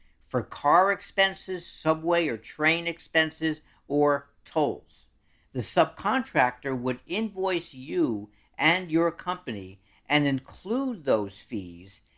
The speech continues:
in the total amount of what they bill you, with no specific line items as reimbursements.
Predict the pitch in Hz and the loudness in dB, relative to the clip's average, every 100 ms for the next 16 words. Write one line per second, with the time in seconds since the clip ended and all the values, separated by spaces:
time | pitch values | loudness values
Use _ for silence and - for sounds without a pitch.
0 | _ 160 147 139 - - 180 208 208 196 | _ -2 0 -2 -4 0 0 2 -2 -4
1 | 165 160 160 131 123 143 143 131 120 175 | 0 0 -2 -10 -2 -2 -2 -6 -2 -2
2 | 190 143 104 95 92 _ _ - 143 - | -2 -4 -6 -8 -14 _ _ 2 2 2
3 | 151 196 220 208 - 160 151 - - 247 | -2 0 0 -2 -8 -8 -8 -6 -4 -4
4 | - 220 190 185 196 202 139 92 87 87 | -4 -10 -6 -6 -4 -2 -4 -4 -8 -18
5 | 98 - _ _ _ 147 139 143 165 156 | -20 -20 _ _ _ 2 2 0 0 0
6 | 135 156 135 127 _ - | 2 2 0 -8 _ -20